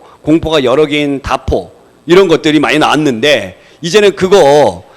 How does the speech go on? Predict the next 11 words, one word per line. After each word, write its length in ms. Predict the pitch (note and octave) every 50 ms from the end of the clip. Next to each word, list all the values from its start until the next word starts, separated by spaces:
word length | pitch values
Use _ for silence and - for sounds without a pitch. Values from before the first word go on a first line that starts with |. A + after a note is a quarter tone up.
| - - -
별로 240 | - D3 F3+ G3+ G3+
변별력이 480 | - E3 E3+ E3+ F#3+ F#3 F3+ F3 E3+ -
없다 300 | A2+ - - - F#3 F3
보니까 480 | D#3 D3 A#2+ A2+ - - C#3+ C#3+ A#2+
이 160 | A#2 D#3 G3+ G3
지붕 360 | - - G#3+ G3 C#4 D#4+ D4+
가지고 280 | D4 A#3+ G3+ G#3 E3+
놀더라라는 480 | D#3+ D3 C#3 D3+ C#3+ C3 B2+ B2+ B2 A#2+
얘기예요. 240 | A#2+ G#2+ G#2 G2 G#2+
지붕 260 | - - A2+ A2 A2+
가지고. 280 | G2+ F#2+ F2 F#2 F2+